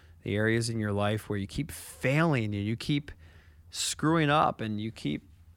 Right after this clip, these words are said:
you just feel lost in and eventually hopeless. Yes, we all need help. I think that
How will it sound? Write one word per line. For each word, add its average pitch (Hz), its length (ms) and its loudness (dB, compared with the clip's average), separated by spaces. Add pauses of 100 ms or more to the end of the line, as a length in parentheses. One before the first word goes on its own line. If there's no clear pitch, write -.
(600)
you 143 100 -6
just 135 200 -8
feel 135 240 0
lost 107 560 0
in 98 280 -12 (560)
and 120 120 -2
eventually 123 420 2
hopeless. - 600 -4 (1600)
Yes, 135 400 4
we 131 140 4
all 131 140 4
need 131 180 0
help. 117 340 0 (800)
I 202 220 10
think 85 460 -6 (920)
that 131 440 2